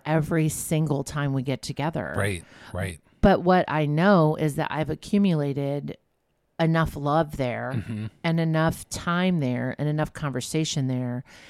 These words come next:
Speaker 1: that if I have something go on in my life,
Speaker 2: Yeah.
Speaker 1: they're, they're a group that I'll text, they're a group that I'll lean into,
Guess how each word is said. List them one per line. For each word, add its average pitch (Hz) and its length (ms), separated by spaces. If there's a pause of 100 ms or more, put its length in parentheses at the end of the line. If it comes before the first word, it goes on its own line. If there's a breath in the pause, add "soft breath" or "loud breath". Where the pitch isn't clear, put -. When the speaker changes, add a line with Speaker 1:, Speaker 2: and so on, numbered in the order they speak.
(240 loud breath)
Speaker 1:
that 160 120
if 165 160
I 147 120
have 151 320
something 156 380
go 135 220
on 160 220
in 151 60
my 143 160
life, 135 560 (120)
Speaker 2:
Yeah. 101 300
Speaker 1:
they're, 160 440
they're 151 220
a 135 60
group 151 300
that 135 140
I'll 123 140
text, - 480
they're 120 140
a 113 60
group 131 260
that 127 100
I'll 113 140
lean 117 240
into, 117 560